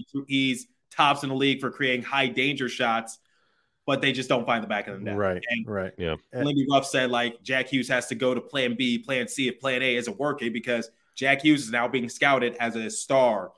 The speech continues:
Speaker 1: uh, in this league. So even, even if, uh, he's able to get past defenders, um,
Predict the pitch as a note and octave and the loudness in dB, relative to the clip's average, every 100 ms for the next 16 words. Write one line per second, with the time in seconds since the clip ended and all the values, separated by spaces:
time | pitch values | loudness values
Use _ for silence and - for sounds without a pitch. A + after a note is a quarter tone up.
0 | _ _ _ A#2+ A#2 A#2 B2+ A#2+ A#2 C3+ | _ _ _ -2 0 0 -2 -2 -2 2
1 | B2+ G#2+ B2+ A2+ A2 - _ _ _ - | 2 0 -2 -2 -4 -12 _ _ _ -2
2 | C3+ C#3+ C#3 D3+ D3 D3 C3+ C3+ C3+ B2+ | 0 0 -2 -2 0 2 0 -2 -2 -2
3 | B2 B2+ B2+ B2+ B2+ B2+ A#2 C3 - C3+ | 0 0 0 2 0 -2 0 -2 0 0
4 | B2 - - D3 D#3 B2 A2+ A2+ - _ | 0 -2 -2 0 2 0 -2 -4 -12 _
5 | _ _ B2 A#2+ A2+ A2+ A#2 | _ _ -4 0 0 0 -4